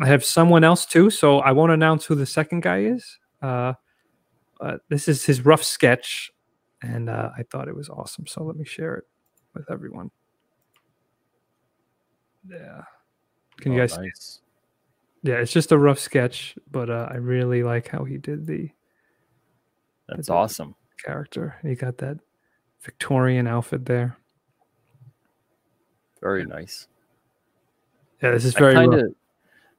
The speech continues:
Speaker 2: that looks like, um, that looks like if, uh, if Marvel did, you know, sixteen oh two again or whatever it was that they did.
Speaker 1: Mm.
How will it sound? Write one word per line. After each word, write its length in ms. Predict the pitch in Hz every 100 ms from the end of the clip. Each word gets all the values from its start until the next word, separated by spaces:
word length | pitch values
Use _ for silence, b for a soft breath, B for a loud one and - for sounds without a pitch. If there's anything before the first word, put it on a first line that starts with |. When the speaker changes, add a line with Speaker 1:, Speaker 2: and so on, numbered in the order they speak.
| -
Speaker 2:
that 180 | 147
looks 360 | 165 190 175 -
like, 280 | 131 110 -
um, 380 | 101 90 85 85 _ _ _ _ _ _ _
that 180 | 120 123
looks 300 | 156 143 -
like 260 | 127 113
if, 320 | 113 98 - 104
uh, 340 | 95 90 87 - _ _ _ -
if 140 | 104
Marvel 400 | 98 92 98 98
did, 260 | 87 87 85 110 -
you 120 | 104
know, 120 | 92
sixteen 540 | 87 - - - 110 107
oh 100 | -
two 300 | - 101 98
again 240 | 90 98
or 60 | 95
whatever 320 | 95 95 98
it 80 | 90
was 140 | 101
that 120 | 92
they 120 | - 98
did. 240 | 104 101 101 _ _ _
Speaker 1:
Mm. 580 | 131 131 135 131 120 107